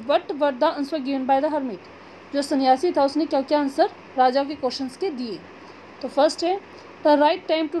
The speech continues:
do something is dash, now or then। तो सभी किसी काम को करने का सबसे right time कौन सा बच्चों? नाउ।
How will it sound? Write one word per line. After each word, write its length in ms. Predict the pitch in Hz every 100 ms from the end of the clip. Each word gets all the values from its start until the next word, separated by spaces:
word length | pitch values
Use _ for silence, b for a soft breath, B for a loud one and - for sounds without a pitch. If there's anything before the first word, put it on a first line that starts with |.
| 269
do 80 | 339 370
something 420 | - 269 254 302 302
is 140 | 320 240
dash, 240 | 233 196 - -
now 180 | 247 302
or 140 | 285 320 247
then। 160 | 220 165 - -
तो 60 |
सभी 300 | 269 302 285
किसी 300 | 302 302 349 339
काम 200 | 320 294
को 80 | 302
करने 200 | 285 277
का 180 | 294 277
सबसे 380 | 294 - 302 440 - B B -
right 240 | 254 277 277
time 160 | 320
कौन 200 | 302 302
सा 140 | 302 285
बच्चों? 320 | 277 - 403
नाउ। 260 | 302 220